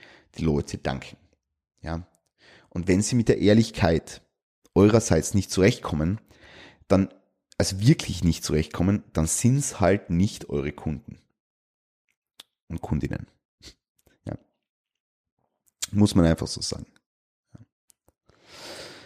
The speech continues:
Also Ehrlichkeit, unfassbar wichtig. Kritikfähigkeit ebenso. Kritikfähigkeit ist ein Punkt,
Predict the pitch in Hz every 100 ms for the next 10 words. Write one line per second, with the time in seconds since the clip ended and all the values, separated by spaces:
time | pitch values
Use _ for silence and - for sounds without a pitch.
0 | _ _ - 90 101 101 - 90 98 -
1 | 98 92 - - 98 - 78 - 71 -
2 | - - - _ _ _ _ _ _ _
3 | - - - 139 - 139 135 - 127 123
4 | - 107 - 147 175 _ _ - 101 113
5 | - 107 107 107 107 104 - 110 107